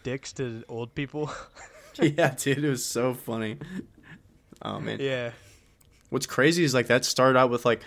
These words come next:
Speaker 2: a guy, like, using a home edit or a home animation software in his garage.
Speaker 1: Yeah, I know, 'cause, like, anything's
Speaker 2: Crazy.
Speaker 1: possible, dude. <laughs> Literally.
Speaker 2: <laughs>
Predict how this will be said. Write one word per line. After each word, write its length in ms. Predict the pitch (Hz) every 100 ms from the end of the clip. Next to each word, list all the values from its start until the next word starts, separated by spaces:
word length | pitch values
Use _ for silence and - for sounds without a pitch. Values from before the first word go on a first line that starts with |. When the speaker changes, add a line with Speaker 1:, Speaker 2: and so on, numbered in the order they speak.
| - - -
Speaker 2:
a 40 |
guy, 460 | 104 107 117 123 104 - _
like, 180 | 101 101
using 280 | 117 117 120
a 200 | 113 104 - - _
home 480 | - 120 127 110 - -
edit 320 | 107 117 110
or 180 | - 117
a 60 | 107
home 200 | 113 127
animation 500 | 120 110 104 110 104
software 340 | 98 113 117 110
in 80 | 107
his 100 | 101
garage. 640 | 104 107 104 113 101 110 - _ - - _ _ _ _ _
Speaker 1:
Yeah, 160 | - 180
I 40 |
know, 320 | 175 208 147 127 -
'cause, 160 | 131
like, 160 | 131 123 _ _ -
anything's 180 | 123 143
Speaker 2:
Crazy. 260 | 117 123
Speaker 1:
possible, 360 | 110 208 226 135
dude. 260 | 131 180 175 - _ _ _
<laughs> 420 | _ _ _ _
Literally. 640 | 117 120 185 180 123 113 110 _ _ - - _ _ _ _ _ _ _ _ _ _ _ _ _ _ _ _ _ _ - - -
Speaker 2:
<laughs> 240 | 151 -